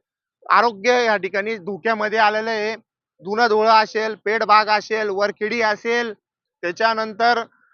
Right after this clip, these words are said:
सर्व जो काही, अ, मार्केटच्या मागचा जो काही परिसर असेल, ही सर्व हवा, हवा पसरते आणि याच्यातला सर्व विषारी धूर लोकांच्या श्वसनातनं मध्ये जातो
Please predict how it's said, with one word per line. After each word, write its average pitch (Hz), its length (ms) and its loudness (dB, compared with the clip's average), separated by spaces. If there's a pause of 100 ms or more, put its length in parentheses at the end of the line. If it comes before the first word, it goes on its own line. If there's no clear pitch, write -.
(120)
सर्व 226 340 2
जो 226 140 -2
काही, 233 340 0
अ, 202 200 0
मार्केटच्या 202 580 0
मागचा 220 340 -2
जो 220 180 -2
काही 226 220 -2
परिसर 226 420 -2
असेल, 220 400 0 (380)
ही 208 80 -10
सर्व 247 360 2
हवा, 214 560 6 (720)
हवा 196 220 4
पसरते 220 720 -2
आणि 196 260 -8
याच्यातला 214 540 2
सर्व 226 320 0
विषारी 262 460 4
धूर 262 240 0 (720)
लोकांच्या 226 520 0
श्वसनातनं 226 680 0
मध्ये 214 320 -4
जातो 220 460 -2